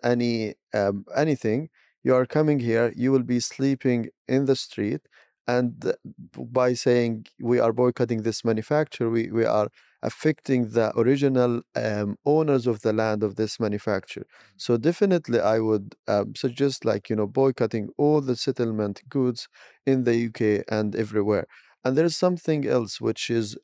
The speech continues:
Speaker 1: um, not everyone knows, but i-, within the Israeli law, they have put in every, you know, the Palestinian land,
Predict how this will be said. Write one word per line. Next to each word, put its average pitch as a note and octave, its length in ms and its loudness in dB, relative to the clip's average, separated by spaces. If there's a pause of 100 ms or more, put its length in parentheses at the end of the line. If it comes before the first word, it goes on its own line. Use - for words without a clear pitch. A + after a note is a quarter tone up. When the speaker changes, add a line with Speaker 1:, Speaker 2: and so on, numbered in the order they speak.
Speaker 1:
um, A2 340 0
not C3+ 360 0
everyone A2+ 480 -2
knows, G#2+ 360 -4 (420)
but C3 400 -2
i-, C#3 140 -4
within D#3 380 2
the E3+ 80 0
Israeli C#3 480 2
law, A2 300 2 (380)
they D3 340 2
have A#2+ 500 -2 (240)
put - 240 0
in A#2+ 280 0 (640)
every, C#3+ 720 0
you B2+ 140 2
know, B2+ 100 4
the A2+ 140 2
Palestinian B2 720 0
land, G#2 400 -2